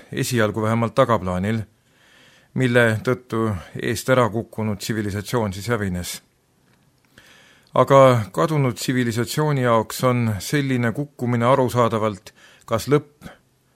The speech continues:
või pikk madalseis. Keegi on sellise tsivilisatsioonide tõusu ja languse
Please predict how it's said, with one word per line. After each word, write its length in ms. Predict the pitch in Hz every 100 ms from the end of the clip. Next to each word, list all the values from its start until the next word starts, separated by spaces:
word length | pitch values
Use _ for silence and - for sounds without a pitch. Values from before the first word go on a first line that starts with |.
| _
või 340 | 127 120 120 107 -
pikk 240 | 120 -
madalseis. 720 | 117 107 95 82 104 104 - - _ _ _ _ _ _ _ _ _ _ _ _ _ _ _ _ _
Keegi 280 | - 160 147
on 200 | 151 143 131 113
sellise 600 | - 151 135 117 123 113 110
tsivilisatsioonide 880 | - 135 120 120 - 160 139 120 -
tõusu 360 | 160 156 143
ja 120 | 117 117
languse 580 | 143 143 117 110 117